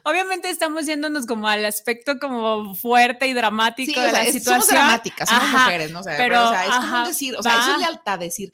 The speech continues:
Speaker 1: Ujú.
Speaker 2: "Te voy a ayudar a hacer esto y nadie va, o sea, de aquí
Speaker 1: Claro.
Speaker 2: no va a salir". O sea, es el poder guardar un secreto,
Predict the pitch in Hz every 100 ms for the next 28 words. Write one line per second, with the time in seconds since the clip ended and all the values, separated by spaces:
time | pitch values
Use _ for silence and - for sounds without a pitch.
0 | - 233 233 220 220 214 302 330 247 277
1 | - 262 247 - 254 - - 427 - 233
2 | 226 233 302 277 262 262 - 220 233 226
3 | 226 190 294 320 311 302 262 202 175 180
4 | 202 196 262 - 262 214 226 233 247 247
5 | 233 - 208 208 - 233